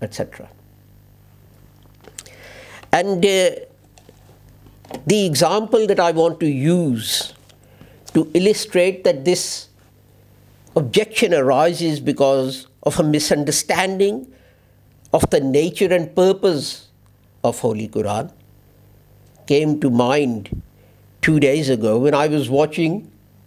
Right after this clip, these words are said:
the news. The news started and you had, the first news was about Barclays and other banks being fined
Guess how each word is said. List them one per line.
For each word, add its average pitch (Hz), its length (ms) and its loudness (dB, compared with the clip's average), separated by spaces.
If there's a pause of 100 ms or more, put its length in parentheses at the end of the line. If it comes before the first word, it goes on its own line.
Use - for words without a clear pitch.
(120)
the 156 120 2
news. 165 560 0 (1900)
The 147 120 2
news 185 260 2
started 185 640 0 (1000)
and 160 180 0
you 156 180 2
had, 156 540 -2 (440)
the - 80 -2
first 165 280 2
news 151 320 0
was 143 460 0 (360)
about 127 360 -2
Barclays 127 800 -2 (680)
and 170 160 2
other 180 200 2
banks - 640 -6 (540)
being 120 480 0 (920)
fined 170 640 0